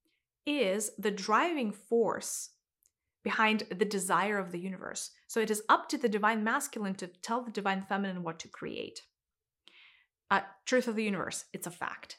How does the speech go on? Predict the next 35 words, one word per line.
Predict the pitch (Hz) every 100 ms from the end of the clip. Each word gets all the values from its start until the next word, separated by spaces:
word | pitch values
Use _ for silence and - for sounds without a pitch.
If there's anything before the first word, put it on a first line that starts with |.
| _
It | 180
is | 185
how | - 165
things | - 170
happen. | - - - - _
It's | - 240 -
up | 233 -
to | -
the | 202
feminine | - 226 302 294 214
then | 175 170 175
to | 190
bring | 202 202 202
the | 190
resources | 196 220 202 208 202
and | 185
to | 180
actually | 190 - 185
create, | 175 185 185 285 226 233 - - -
but | 220
it | 214
is | 220 208 202
the | 208
divine | 208 202
masculine | 214 285 349 247 202
that | 190
gives | 180 202
the | 190 - -
impulse. | 208 202 - - - - - _ _ _ _ _ - - -
And | 226
so | 254
sovereignty | 254 - 311 359 415 262 196 165 - 208 _ _ _ _ _
is | 226 208 202
that | 226 262 - - - - _ _ 196
reduced, | 208 185 214 226 - - -